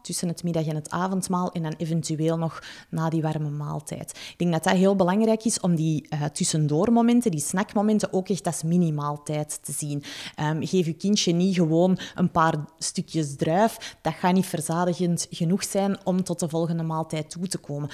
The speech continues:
Zorg dat dat echt ook volwaardig samengesteld is. Dat zorgt ervoor dat die druk met die hoofdmaaltijden ook wordt afgenomen. Want uw kindje moet niet ineens dan de grote hoeveelheden gaan eten.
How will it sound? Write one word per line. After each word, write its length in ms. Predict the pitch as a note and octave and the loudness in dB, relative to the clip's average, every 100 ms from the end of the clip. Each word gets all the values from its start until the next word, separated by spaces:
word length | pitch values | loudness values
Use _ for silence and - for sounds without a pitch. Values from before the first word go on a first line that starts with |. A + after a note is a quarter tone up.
| - | -12
Zorg 200 | - F3 F3+ | -2 0 4
dat 160 | E3+ D#3+ | 2 2
dat 140 | D3 | 0
echt 200 | E3 - | 0 0
ook 100 | F3 | -2
volwaardig 540 | - D#3+ D#3 F3 F3 D#3 | -2 -2 0 0 0 -4
samengesteld 880 | - D#3+ A3 B3 A#3+ - B3 C4 | -4 -2 0 0 -2 0 -2 0
is. 160 | E4 D#4+ - - - | 0 -2 -4 -14 -6
Dat 160 | - F3+ | 0 4
zorgt 280 | A3 D#3+ - | 4 4 2
ervoor 240 | F3+ F#3 | 2 4
dat 160 | E3 E3 | 2 2
die 160 | E3+ | 2
druk 240 | E3 G#3 - | 2 2 0
met 140 | E3+ | -2
die 140 | E3 D3+ | 2 2
hoofdmaaltijden 800 | E3+ F3+ - F3 F3 E3+ D#3+ D#3 | 2 2 0 0 2 0 0 0
ook 160 | D#3 | -2
wordt 260 | E3 D#3 - | -4 -6 -6
afgenomen. 640 | E3+ - A#3 A#3 B3+ D4+ - - | -8 -2 0 2 2 -2 -6 -8
Want 220 | - E3 - | -2 -2 -2
uw 100 | E3+ | -6
kindje 340 | - F#3 F3+ D#3+ | -2 0 2 2
moet 300 | F3 F3+ - | 2 0 0
niet 360 | F3+ F#3 F3 - | 0 0 -4 0
ineens 360 | F#3+ F3 F3 | 4 4 4
dan 160 | D#3+ F3+ | 4 4
de 100 | E3+ | 2
grote 500 | E3 E3 E3 E3+ E3 | 2 0 2 4 4
hoeveelheden 560 | E3 D3+ E3+ A3+ C4 B3 | 4 2 2 2 2 2
gaan 200 | B3+ B3 | 2 0
eten. 300 | A#3 B3+ C#4 | 0 0 -2